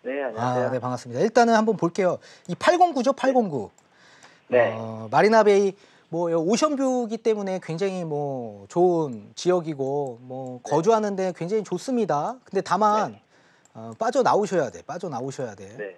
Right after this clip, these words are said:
Speaker 2: 어, 저는 솔직한 사람이에요. 빠져나오셔야 돼요.
Speaker 1: 네.
Speaker 2: 그리고 우리 저기 은평구 구파발역 앞에 있는 자이 아파트 말씀하시는 거죠?
Speaker 1: 네.
Speaker 2: 예, 그, 뭐, 좋은 아파트죠.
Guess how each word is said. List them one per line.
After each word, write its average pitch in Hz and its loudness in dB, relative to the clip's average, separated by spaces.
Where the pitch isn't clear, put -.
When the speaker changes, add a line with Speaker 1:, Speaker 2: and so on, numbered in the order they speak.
Speaker 2:
어, 107 -20
저는 165 -6
솔직한 233 -6
사람이에요. 170 -6
빠져나오셔야 117 -12
돼요. 98 -20
Speaker 1:
네. - -20
Speaker 2:
그리고 185 4
우리 190 0
저기 - -4
은평구 220 0
구파발역 247 4
앞에 160 2
있는 208 -2
자이 185 2
아파트 180 -2
말씀하시는 156 -8
거죠? 151 -2
Speaker 1:
네. 147 6
Speaker 2:
예, 120 0
그, 175 -4
뭐, 160 -4
좋은 214 4
아파트죠. 139 -6